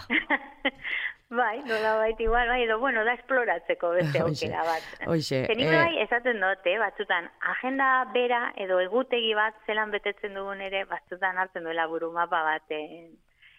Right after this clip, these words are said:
Speaker 1: e, itxura.
Speaker 2: Bai, ez? Eta,
Speaker 1: Ba,
Speaker 2: eta
Speaker 1: bueno.
Speaker 2: seguraski asko erranen du, ba, ikusita nola egiten duen buru mapa bat norbaitek, e, ba, bere buruak nola funtzionatzen duen ikusteko ere bai,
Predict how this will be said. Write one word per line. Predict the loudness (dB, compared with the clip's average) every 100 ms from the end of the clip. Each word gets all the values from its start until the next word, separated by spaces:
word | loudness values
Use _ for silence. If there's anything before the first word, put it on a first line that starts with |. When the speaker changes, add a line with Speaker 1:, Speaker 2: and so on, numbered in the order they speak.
| _
Speaker 1:
e, | -6 -6
itxura. | -4 -2 0 0 -4 _ _ _ -6
Speaker 2:
Bai, | 2 4 6
ez? | 2 2
Eta, | 2 4
Speaker 1:
Ba, | 4
Speaker 2:
eta | 4 6 8 6 6
Speaker 1:
bueno. |
Speaker 2:
seguraski | 2 0 2 0 4 4
asko | 4 4
erranen | 2 4 2 4
du, | 4 4
ba, | 6 4 4 4 2
ikusita | 0 -2 0 2 4
nola | 6 4
egiten | 4 0 0
duen | 2 2 2
buru | 0 2
mapa | 2 2 4
bat | 4
norbaitek, | 4 2 6 4 6 2 2
e, | 0 2 4 4 2 2
ba, | 4 4 2
bere | 0 2 2 0
buruak | 0 2 2
nola | 4 2
funtzionatzen | 0 -2 -2 -2 0
duen | 0 0
ikusteko | 0 -4 -4 0
ere | 2 2
bai, | 0